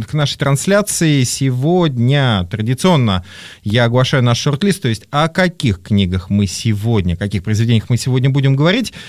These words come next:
Сегодня будет разговор, надеюсь, интересный и, надеюсь, э, хороший и, и, и глубокий, и при этом не скучный.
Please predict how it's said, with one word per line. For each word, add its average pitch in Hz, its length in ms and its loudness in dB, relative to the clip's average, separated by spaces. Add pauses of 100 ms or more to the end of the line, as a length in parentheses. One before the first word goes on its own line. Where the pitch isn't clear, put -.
(140)
Сегодня 165 300 2
будет 156 300 0
разговор, 151 480 0
надеюсь, 135 640 0
интересный 120 840 0
и, 113 360 -2
надеюсь, 110 1000 0
э, 98 480 0
хороший 147 540 0
и, 113 280 2
и, 110 600 -6
и - 40 -6
глубокий, 120 460 0
и - 20 0
при 107 180 -2
этом 113 300 2
не 139 200 4
скучный. 113 580 -4